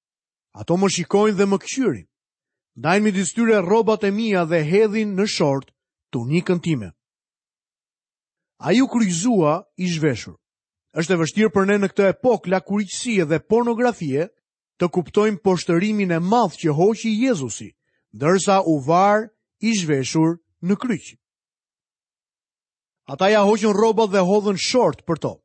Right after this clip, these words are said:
Miqtë e mi, ai kaloi të gjitha këto, u kryqëzua i zhveshur në mënyrë që ju të visheni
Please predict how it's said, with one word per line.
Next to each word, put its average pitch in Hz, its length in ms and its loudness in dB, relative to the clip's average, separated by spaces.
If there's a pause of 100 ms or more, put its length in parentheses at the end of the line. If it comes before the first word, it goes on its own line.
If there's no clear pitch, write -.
(760)
Miqtë 190 320 -2
e 147 40 0
mi, 101 120 -8 (800)
ai 156 180 0
kaloi 202 300 2
të 196 160 0
gjitha 226 420 -2
këto, - 220 -10 (500)
u 208 140 2
kryqëzua 214 880 0
i 190 100 -4
zhveshur 160 680 -2 (400)
në 135 120 -10
mënyrë 170 320 -2
që 202 160 2
ju 226 100 0
të 214 160 2
visheni 180 580 -2